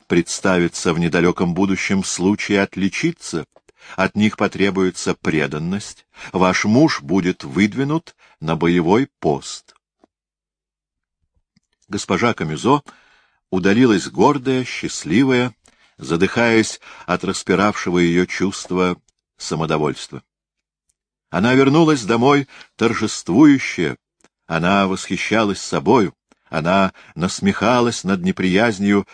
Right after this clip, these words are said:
генерального прокурора. Она говорила про себя: «А что, если бы мы сбросили господина де Гранвилля?» Госпожа Камюзо ушла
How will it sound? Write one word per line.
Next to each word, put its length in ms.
генерального 640
прокурора. 640
Она 320
говорила 500
про 160
себя: 400
«А 240
что, 520
если 540
бы 200
мы 340
сбросили 840
господина 840
де 160
Гранвилля?» 760
Госпожа 440
Камюзо 540
ушла 580